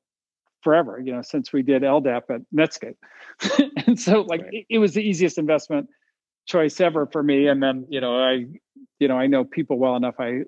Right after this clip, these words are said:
Speaker 1: I really like Todd and Freddie, but, you know, that one was too easy. <laughs> And so
Speaker 2: Right.
Speaker 1: over time, you know,
Speaker 2: Yep.
Speaker 1: I, I would say almost every mistake I made in venture capital is exactly what you're saying, which is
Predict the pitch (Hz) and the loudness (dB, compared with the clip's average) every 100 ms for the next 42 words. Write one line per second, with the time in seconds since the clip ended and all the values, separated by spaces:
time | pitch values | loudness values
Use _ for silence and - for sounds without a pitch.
0 | - 139 127 127 123 127 - - 127 123 | -6 -2 0 2 2 0 -2 0 0 0
1 | 113 143 127 123 _ _ _ _ _ _ | 0 0 2 -2 _ _ _ _ _ _
2 | _ _ 180 160 - - _ _ _ _ | _ _ 2 2 -2 -14 _ _ _ _
3 | _ _ _ _ _ _ _ _ _ _ | _ _ _ _ _ _ _ _ _ _
4 | - 180 170 156 - _ _ _ _ _ | -2 2 2 2 -4 _ _ _ _ _
5 | _ 185 196 220 208 196 170 - - 240 | _ -2 0 2 2 2 0 -2 0 2
6 | 143 117 - - _ 170 240 - 254 202 | 2 -2 -10 -18 _ 0 0 0 -2 -4
7 | - _ 190 _ _ - - - - 262 | -16 _ -14 _ _ -20 -20 -20 -4 2
8 | 175 170 214 190 196 170 160 226 208 175 | 2 2 4 4 2 -2 -4 -2 -2 -2
9 | 160 170 196 165 165 - - 233 254 208 | -4 -6 -4 -2 -4 -8 -4 -2 -2 -4
10 | 208 190 180 208 190 208 208 - 208 190 | -4 -2 2 2 4 2 -2 -2 -2 -2
11 | 180 151 185 175 160 151 156 147 143 151 | -2 -2 -2 0 0 -2 0 0 0 -2
12 | 156 139 170 156 147 139 143 127 156 147 | -4 -2 0 0 -2 -4 -6 -2 0 0
13 | 147 131 - 123 - 151 139 131 127 - | -2 -4 -6 -12 -6 -4 -4 -6 -8 -2
14 | 131 - | -2 -4